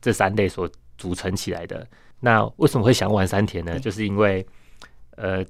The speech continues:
Speaker 1: 其实我以前是不太会游泳的，我的游泳是在官校才学会的，所以说我一直以来对这种，呃，游泳，尤其是陌生的水域会非常的害怕。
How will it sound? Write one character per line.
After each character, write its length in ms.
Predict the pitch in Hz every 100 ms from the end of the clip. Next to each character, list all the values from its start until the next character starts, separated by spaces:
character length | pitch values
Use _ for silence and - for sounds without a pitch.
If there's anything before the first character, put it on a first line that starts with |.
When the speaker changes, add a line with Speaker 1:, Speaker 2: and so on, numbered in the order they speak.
| -
Speaker 1:
其 140 | - 123
实 80 |
我 280 | 123 107 101
以 140 | - 101
前 520 | 95 - 98 95 101 -
是 320 | - 113 107
不 120 | -
太 140 | 113
会 140 | 120 107
游 180 | 90 98
泳 160 | 85
的， 160 | 85 92
我 80 | 95
的 160 | 98 -
游 140 | 107
泳 260 | 117 98 95 - - -
是 180 | - 123
在 220 | 101 104
官 260 | 95 107 107
校 220 | 98 104
才 200 | - 90
学 220 | - 87
会 240 | 82 98 80
的， 180 | - - - - - -
所 140 | -
以 40 | 107
说 340 | 117 113 113
我 200 | - 104
一 80 | 135
直 140 | 113
以 20 | 101
来 160 | 95
对 460 | 92 113 101 95 - - - _
这 140 | -
种， 300 | 95 85 85 98 - - -
呃， 240 | - 92
游 240 | 90 101 117
泳， 240 | 117 92 - -
尤 100 | 107
其 120 | 107
是 60 | 104
陌 220 | 127 120
生 160 | 110
的 80 | 101
水 220 | 95 92
域 140 | 90 95
会 140 | 104
非 180 | 98 95
常 140 | 92
的 100 | 85
害 200 | 87 92 90
怕。 260 | - -